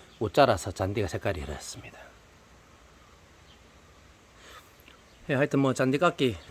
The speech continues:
또 뭐, 영상 도움 됐는지 모르겠습니다. 오늘 하루도 마무리 잘 하시고 늘 무도인 기촌일기 응원해 주셔서 감사합니다. 네,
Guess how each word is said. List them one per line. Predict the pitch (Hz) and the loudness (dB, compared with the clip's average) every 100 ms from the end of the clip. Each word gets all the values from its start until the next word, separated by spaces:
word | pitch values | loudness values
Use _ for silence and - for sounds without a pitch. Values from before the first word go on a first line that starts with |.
| - | -8
또 | 151 131 117 - | -4 -2 -4 -10
뭐, | - 123 113 110 | -8 -4 -4 -4
영상 | 110 117 139 120 | -6 -4 -4 -2
도움 | - 135 | -2 -2
됐는지 | 123 120 110 98 | -2 -4 -4 -8
모르겠습니다. | 95 95 90 113 95 82 - - - - - - - - - - - - - | -10 -10 -10 -8 -10 -12 -18 -20 -20 -20 -20 -20 -20 -20 -20 -20 -20 -10 -2
오늘 | 139 117 92 - - - - | 0 0 -6 -16 -20 -20 -8
하루도 | 127 127 110 | -6 -4 -4
마무리 | 110 117 | -4 -4
잘 | 113 113 | -4 -4
하시고 | 123 117 92 - - - - - - - - - | -4 -4 -4 -6 -18 -6 -4 -4 -12 -18 -8 2
늘 | 131 139 131 117 | 6 6 4 2
무도인 | 117 131 117 | 0 0 0
기촌일기 | 117 - 120 98 95 95 90 - - - | -2 -4 -4 -4 -6 -8 -8 -16 -20 -8
응원해 | 139 123 113 | -4 -2 -4
주셔서 | 101 98 104 85 | -6 -6 -8 -6
감사합니다. | 101 98 85 82 - - - - - - - - - | -6 -6 -8 -12 -14 -20 -20 -20 -20 -20 -20 -20 -8
네, | 107 | -8